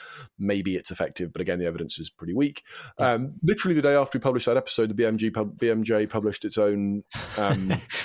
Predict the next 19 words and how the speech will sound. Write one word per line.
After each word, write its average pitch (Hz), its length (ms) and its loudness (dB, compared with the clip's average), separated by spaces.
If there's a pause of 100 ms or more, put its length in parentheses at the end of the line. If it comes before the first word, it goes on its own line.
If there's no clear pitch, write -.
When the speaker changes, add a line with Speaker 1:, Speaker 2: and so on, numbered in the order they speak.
(120)
Speaker 2:
<laughs> - 500 -12
Speaker 1:
big 110 180 2
meta-analysis 104 720 0
on 98 140 2
exercise 92 380 -2
and 90 80 -6
depression, 101 320 -2
which 107 100 -2
found, 110 340 0
found 120 160 2
a - 20 -2
pretty 127 180 -2
strong 156 220 2
effect. 190 380 0 (240)
Speaker 2:
Now, 156 80 4
is 160 160 2
the, 214 120 2
the, 214 340 0
so 120 640 0